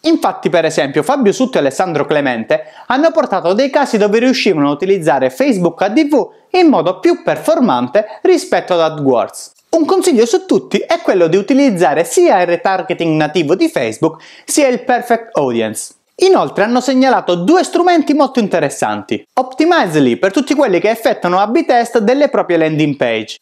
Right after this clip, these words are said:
quindi per tutti, vero? Clickmeter, utile per identificare i click fasulli. Sapete, casomai qualche concorrente clicchi sui vostri ads.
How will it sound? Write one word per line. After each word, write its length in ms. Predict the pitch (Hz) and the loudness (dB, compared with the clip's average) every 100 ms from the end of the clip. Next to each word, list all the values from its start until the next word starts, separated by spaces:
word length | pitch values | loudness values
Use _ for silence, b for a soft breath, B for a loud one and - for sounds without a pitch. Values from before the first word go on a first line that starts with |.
| - | -2
quindi 340 | 247 233 175 | 0 4 2
per 200 | 151 151 | 2 0
tutti, 340 | 247 196 - | -2 -2 0
vero? 420 | 127 156 139 196 - | 0 0 0 -4 -6
Clickmeter, 800 | - 359 370 285 294 202 147 117 - - | 0 0 0 0 0 0 -2 -2 -4 -2
utile 360 | 311 190 156 | 0 0 0
per 160 | 135 - | 0 0
identificare 720 | 196 254 285 302 330 277 233 | 2 2 2 0 0 0 0
i 80 | 233 | 0
click 260 | 254 247 | 0 -2
fasulli. 720 | - 220 214 233 165 117 101 - | -2 -4 0 2 2 0 -2 -8
Sapete, 760 | - 165 143 180 127 104 107 - | -4 -2 0 0 0 -4 -10 -6
casomai 480 | 135 127 135 143 135 | -6 -2 0 0 0
qualche 320 | 131 - 123 | -2 -4 -4
concorrente 720 | 147 143 202 175 123 117 131 | -4 -2 -2 -2 -4 -4 -6
clicchi 400 | - 127 127 147 | 0 -2 0 -2
sui 100 | 127 | 0
vostri 400 | 120 120 - 113 | 2 0 -2 -2
ads. 380 | 117 107 - - | -2 -4 -10 -10